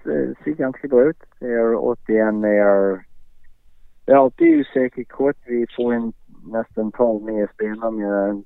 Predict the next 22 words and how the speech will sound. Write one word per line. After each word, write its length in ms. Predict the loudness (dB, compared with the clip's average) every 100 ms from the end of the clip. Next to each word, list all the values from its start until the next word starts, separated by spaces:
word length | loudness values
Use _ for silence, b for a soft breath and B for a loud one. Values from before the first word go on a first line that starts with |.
| -2
teller 260 | 2 4 2
rett 180 | 0 -4
i 60 |
huvudet 380 | -4 -2 -2 -4
nå, 300 | -4 -8 -10 -16
og 80 | -4
det 120 | 0
er, 360 | 2 0 -2 0
eh, 400 | 2 2 0 -2 -10 -20 _ b b b b -20 -6
ny 180 | -2 0
trener, 360 | 2 4 2 0
ny 160 | -4 -2
huvudtrener 720 | 0 0 -2 -4 -4 -4 -6
i 40 | -4
bilden, 420 | -4 -2 -6 -10 -14
så 100 | -10
det 100 | -10
er 160 | -10 -12
igjen 260 | -12 -12 -14 -18 -20 -20
et, 280 | -20 -8 -4 -4 -6
et 80 | -2
prosess 440 | 0 0 0 -2